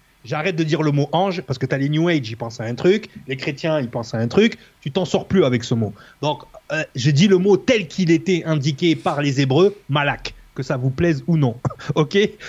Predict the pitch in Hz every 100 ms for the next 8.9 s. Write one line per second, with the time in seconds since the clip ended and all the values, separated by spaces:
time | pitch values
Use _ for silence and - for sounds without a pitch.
0 | - 160 233 143 - 214 190 170 147 -
1 | 143 123 143 147 135 135 131 135 151 135
2 | 123 110 120 185 175 147 139 - 143 135
3 | 135 143 165 180 - - - 127 120 113
4 | 107 104 117 151 - - - - - 160
5 | 214 226 240 233 202 - - - 254 247
6 | 220 - - 185 - 233 247 220 240 196
7 | 190 175 170 285 233 220 175 170 190 277
8 | 277 202 190 190 175 196 180 170 139